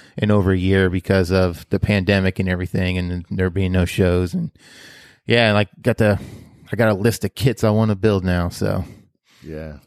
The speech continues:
Speaker 1: It's time to keep sprues empty.
Speaker 2: Oh, I know. I've got mine, mine rolling downstairs now. A couple of new projects. So, uh, uh, one little last plug, uh, for you listeners. If y'all got anything for us, you got any comments on, uh, our show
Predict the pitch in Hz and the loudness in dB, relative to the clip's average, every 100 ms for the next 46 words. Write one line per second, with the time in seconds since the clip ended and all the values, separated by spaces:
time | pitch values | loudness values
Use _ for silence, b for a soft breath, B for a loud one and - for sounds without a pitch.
0 | _ - - 113 101 92 123 - - 117 | _ -12 -2 0 0 0 -4 -4 -2 2
1 | 113 104 101 82 101 - 80 80 90 87 | 2 2 0 0 -2 0 -2 -2 -2 -4
2 | 87 87 90 78 85 85 73 _ 98 101 | -6 -6 -6 -6 -4 -6 -8 _ 0 2
3 | 92 92 87 82 87 82 - 82 82 76 | 2 2 2 2 0 0 0 0 0 0
4 | 82 71 - - 80 76 76 69 - - | -4 -4 -8 -6 -6 -6 -8 -8 -10 -6
5 | 98 - 85 82 85 73 - - B B | -6 -4 -6 -4 -6 -6 -6 -8 B B
6 | B - - 87 85 80 78 B B B | B -18 -12 -10 -8 -8 -10 B B B
7 | B B _ 120 117 107 98 113 127 139 | B B _ 0 2 4 4 2 2 2
8 | 131 131 127 117 - 131 131 127 123 113 | 2 2 0 -2 -4 0 0 2 2 0
9 | - 123 127 131 131 139 151 123 104 - | 0 -2 2 2 2 2 0 0 -2 0
10 | 110 107 117 117 113 113 - 104 117 - | 0 2 0 0 -2 -6 -2 0 2 0
11 | - 98 90 87 95 101 101 92 104 101 | -4 -2 -2 0 0 2 0 0 0 2
12 | 98 92 90 92 90 - 95 92 | 2 2 0 0 -2 0 2 2